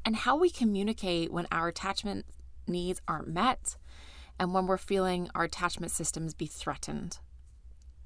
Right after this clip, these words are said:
Last year, on a warm, sunny day,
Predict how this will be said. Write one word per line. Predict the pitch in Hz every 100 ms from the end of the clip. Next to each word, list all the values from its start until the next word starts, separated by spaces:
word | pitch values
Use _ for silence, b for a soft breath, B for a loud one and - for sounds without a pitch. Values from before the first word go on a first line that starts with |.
| - - - - - B B B B B B B B B - -
Last | 226 247 247 -
year, | 233 214 208 214 -
on | 180
a | 185
warm, | 165 175 202 220 220 220 220 -
sunny | - - 185 175 202
day, | 196 165 160 160 160 165